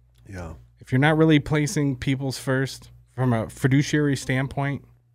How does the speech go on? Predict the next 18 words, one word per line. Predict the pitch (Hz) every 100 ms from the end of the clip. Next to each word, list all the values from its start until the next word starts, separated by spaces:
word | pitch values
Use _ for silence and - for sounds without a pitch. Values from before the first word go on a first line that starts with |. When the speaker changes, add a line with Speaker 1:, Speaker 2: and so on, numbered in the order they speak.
| _ _ _ _ _ _ _ _ _
Speaker 2:
if | -
you're | 123
not | 120 135 131
keeping | - 147 151 135
promises | - 127 139 139 143 139 - - - _ _ _ _
with | 117 127 156
your |
clients, | 135 147 135 143 151 - - - -
Speaker 1:
Right. | - 90 85 - _ _ _ _ _
Speaker 2:
if | 123
you're | 135
not | 127 135 143 -
truly | - 147 151 156
dedicated | 143 139 139 143 - 147 147 123
and | 113
doing | 120 135 131
everything | 131 143 135 143 127 -
possible | - 131 - 135 139 135 -